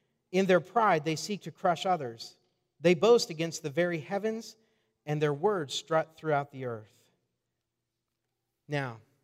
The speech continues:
can you sense Asaph's anger against these people? He's looking at them, and he's looking at his life, and he's saying, "Wow, they, they seem to have everything, and they get to do everything, and they're not bound by your restrictions," because Asaph here,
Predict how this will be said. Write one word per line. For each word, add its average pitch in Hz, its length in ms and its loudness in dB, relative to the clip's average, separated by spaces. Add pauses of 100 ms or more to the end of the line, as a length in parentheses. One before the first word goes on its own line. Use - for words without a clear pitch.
(160)
can 175 120 -4
you 175 80 -2
sense 214 400 -4
Asaph's 175 480 -6 (200)
anger 131 220 -12
against 117 280 -16
these 117 160 -20
people? 113 320 -20 (1300)
He's 196 260 0
looking 220 360 4
at - 80 -6
them, 220 180 4
and 196 100 -2
he's 170 200 -4
looking 185 260 0
at 165 80 -2
his 160 180 0
life, 139 280 -2
and 151 100 -6
he's 165 160 -4
saying, 151 180 -4
"Wow, 139 200 -2
they, 190 180 4 (200)
they 202 180 6
seem 214 260 -4
to 170 60 2
have 147 240 -2
everything, 220 500 2
and 175 100 -2
they 202 60 2
get 214 160 -2
to 170 80 -12
do 170 220 0 (480)
everything, 233 480 4
and 208 100 2
they're 214 60 6
not 208 300 0
bound 226 340 4
by 202 100 4
your 202 140 2
restrictions," 226 480 0
because 208 320 0
Asaph 240 420 2
here, 202 240 4